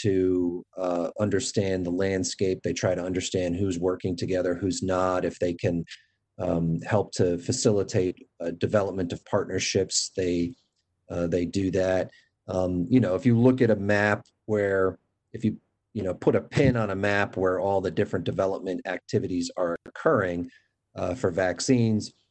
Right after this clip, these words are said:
it would predominantly be, you know, both coasts of the United States, uh, Europe,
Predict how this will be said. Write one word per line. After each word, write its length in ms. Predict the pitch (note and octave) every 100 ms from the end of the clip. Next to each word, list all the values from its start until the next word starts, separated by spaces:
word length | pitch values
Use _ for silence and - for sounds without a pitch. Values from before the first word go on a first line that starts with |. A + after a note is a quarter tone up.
| _ -
it 120 | G2+
would 160 | F#2+
predominantly 800 | - F#2+ G2+ G2+ G2+ F#2+ - F#2+
be, 540 | F2 F#2+ F#2+ F#2 F2+ F2 - _ _ _
you 140 | F#2+ F2+
know, 120 | E2+
both 400 | D#2+ G#2+ G#2 -
coasts 460 | - G#2 G2 - G2
of 100 | F2
the 60 |
United 440 | F#2+ F#2+ F2+ E2+ D#2+
States, 640 | - A2+ G#2+ G2+ - - _ _ _ F#2
uh, 100 | F2
Europe, 580 | D#2+ F2 G#2 G2+ F#2+